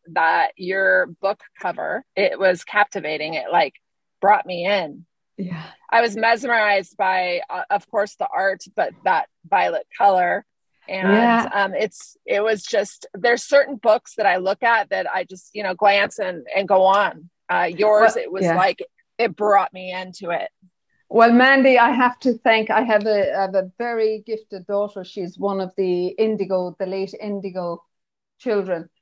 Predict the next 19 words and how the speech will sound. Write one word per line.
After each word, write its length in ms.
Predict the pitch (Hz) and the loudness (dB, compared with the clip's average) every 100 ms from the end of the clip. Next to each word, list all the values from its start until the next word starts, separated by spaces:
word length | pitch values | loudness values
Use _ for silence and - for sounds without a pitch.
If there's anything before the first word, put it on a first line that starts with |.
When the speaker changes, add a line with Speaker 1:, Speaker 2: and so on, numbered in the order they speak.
| _ _ - | _ _ -6
Speaker 2:
And 300 | 202 202 185 | -4 -4 -8
she 260 | 262 220 | -8 -8
is 480 | - 196 190 180 - | -4 -2 -2 -8 -14
just 600 | - 302 196 - _ - - | -4 -2 -2 -4 _ -16 -8
an 120 | 208 | -8
incredible 600 | 202 - 254 226 214 202 | -8 -6 -4 -2 -2 -8
soul. 440 | - 208 185 180 - | -4 -2 -2 -2 -4
And 260 | 196 185 | -6 -6
she, 320 | 247 208 196 - | -8 -8 -10 -6
for 120 | 220 | -4
years 420 | 196 214 226 214 | -2 0 0 0
and 120 | 214 196 | -4 -6
years, 180 | 196 190 | -6 -6
has 160 | 180 | -8
been 200 | 202 196 | -6 -6
designing 640 | 180 180 196 190 185 196 180 | -6 -4 -4 -4 -8 -12 -10
covers 440 | - 196 190 190 | -6 -4 -4 -8
for 380 | - 185 175 175 | -6 -4 -4 -6
my 560 | 175 180 175 175 180 | -6 -4 -2 -2 -4